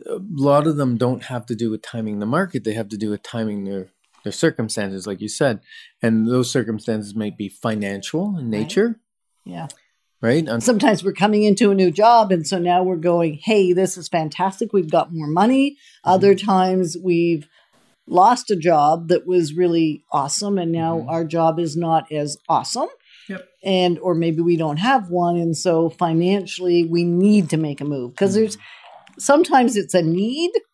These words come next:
Speaker 2: like, actually a need, or sometimes it's a desire.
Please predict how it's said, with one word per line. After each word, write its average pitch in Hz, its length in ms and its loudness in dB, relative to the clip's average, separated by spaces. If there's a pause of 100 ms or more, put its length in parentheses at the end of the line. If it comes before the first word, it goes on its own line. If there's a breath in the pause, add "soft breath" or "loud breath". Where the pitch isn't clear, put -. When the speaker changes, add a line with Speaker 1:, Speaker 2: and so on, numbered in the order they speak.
Speaker 2:
like, 165 280 2 (320)
actually 156 500 0
a 143 40 -2
need, 202 360 -6 (680)
or 185 220 4
sometimes 196 640 2
it's 170 240 -2
a 165 80 0
desire. 147 720 -4